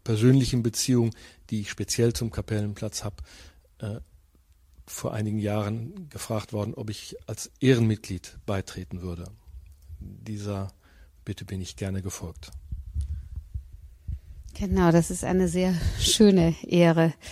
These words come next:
Speaker 2: An dieser Stelle möchte ich noch anmerken, dass auch eine enge Verbindung zu Lourdes besteht. Wie engagieren Sie sich für die Pilgerzüge?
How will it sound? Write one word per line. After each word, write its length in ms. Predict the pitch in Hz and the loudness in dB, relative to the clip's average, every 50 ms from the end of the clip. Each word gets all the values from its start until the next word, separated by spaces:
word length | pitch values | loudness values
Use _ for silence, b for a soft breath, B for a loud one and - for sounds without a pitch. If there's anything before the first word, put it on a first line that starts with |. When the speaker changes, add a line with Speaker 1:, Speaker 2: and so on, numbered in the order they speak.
| B B B B B B B B B B B B | B B B B B B B B B B B B
Speaker 2:
An 120 | - 233 | 6 8
dieser 200 | 233 277 269 277 | 8 10 8 8
Stelle 280 | 240 - - 240 220 220 | 6 6 6 6 8 8
möchte 260 | 214 220 226 - - | 8 8 6 4 4
ich 80 | 220 196 | 4 4
noch 140 | 196 185 - | 4 4 4
anmerken, 560 | - 202 220 233 226 202 190 185 - 190 185 | 6 6 8 8 8 8 6 4 4 4 4
dass 180 | 180 175 - | 4 4 2
auch 220 | - - 180 175 - | 0 -2 -2 -2 -2
eine 480 | - - 190 190 190 190 190 185 196 - | 0 4 6 8 8 8 6 4 2 4
enge 220 | - 202 208 220 220 | 6 8 8 8 8
Verbindung 580 | - - 202 185 208 202 202 196 196 196 196 | 6 4 2 6 8 8 10 10 10 8 6
zu 340 | - - - 196 190 190 185 | 4 6 6 8 8 8 8
Lourdes 440 | 175 175 180 208 240 262 - - - | 8 8 10 10 10 8 8 6 4
besteht. 480 | 180 170 - - 170 170 170 165 - B B B B B B | 4 4 2 4 6 6 4 4 2 B B B B B B
Wie 100 | - 220 | 2 2
engagieren 640 | - 226 226 226 220 226 214 214 226 226 226 220 208 | 4 6 6 6 6 6 6 8 8 8 8 8 6
Sie 100 | 220 214 | 6 4
sich 240 | 196 214 202 - - | 4 2 0 0 2
für 140 | - 202 | 2 4
die 100 | 180 196 | 6 4
Pilgerzüge? 920 | - - - 208 214 190 170 156 - - - - 156 151 151 156 151 160 | 4 6 8 8 8 8 8 6 4 2 0 2 4 4 4 4 2 0